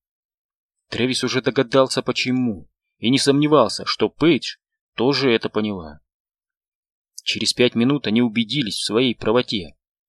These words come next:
На всех семнадцати полках, указанных в каталоге, папки, посвящённые Скаляру, исчезли. Вместо них либо оставались пустые места, либо там стояли новые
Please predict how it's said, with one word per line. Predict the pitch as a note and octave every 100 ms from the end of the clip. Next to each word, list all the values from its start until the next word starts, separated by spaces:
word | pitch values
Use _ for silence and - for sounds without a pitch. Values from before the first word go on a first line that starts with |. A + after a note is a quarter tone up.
| _
На | F#2 A2+
всех | A2+ - C#3+ G2
семнадцати | - A#2+ C3 A2+ - -
полках, | - - F#3+ - F2 - - _ _
указанных | - A2 D3 A2+ A2 G#2 -
в |
каталоге, | - A2+ F#3+ C#3+ - - _ _ _ _ _ _ _ -
папки, | C3+ C3+ - A2
посвящённые | - A2 A#2 A#2+ C3 B2 A2 G2
Скаляру, | - - A#2+ F3+ F3 D#3+ - _ _ _ _
исчезли. | - E3 - - G#3 F#3+ F2+ F2 - _ _ _ _ _ _ -
Вместо | D#2+ B2+ - C3
них | F3 E3 - _ _ -
либо | F#3+ D#3+ B2
оставались | - B2+ B2 A#2 -
пустые | A#2 - A2+
места, | A2 A2 - F#3+ D#3+ _ _ _
либо | F#2+ B2+ A#2+ A#2
там | E3+ F3+
стояли | - C#3 C#3 B2+ A2
новые | G#2+ D#3 F3+ E3+ D3+